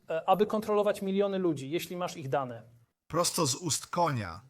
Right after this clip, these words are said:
Speaker 2: Elity prowadzą na żywo test w Palestynie,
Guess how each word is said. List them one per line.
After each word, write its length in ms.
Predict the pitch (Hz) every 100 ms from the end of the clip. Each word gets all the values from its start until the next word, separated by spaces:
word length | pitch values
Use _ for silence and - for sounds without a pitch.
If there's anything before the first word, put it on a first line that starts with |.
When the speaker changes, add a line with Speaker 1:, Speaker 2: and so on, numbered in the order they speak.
| _ _ _ _ _ _ _ _ _ _ _ _ _ _ _ _
Speaker 2:
Elity 380 | 165 233 285 262
prowadzą 420 | 185 175 180 185
na 120 | 165
żywo 240 | 147 165 143
test 340 | - 185 -
w 80 | -
Palestynie, 640 | 165 151 147 254 233 104